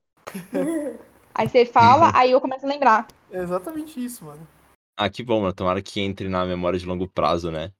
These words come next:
Speaker 2: Caralho.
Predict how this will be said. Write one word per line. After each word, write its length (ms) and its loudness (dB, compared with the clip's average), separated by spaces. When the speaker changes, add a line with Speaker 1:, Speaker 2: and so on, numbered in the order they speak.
Speaker 2:
Caralho. 800 -4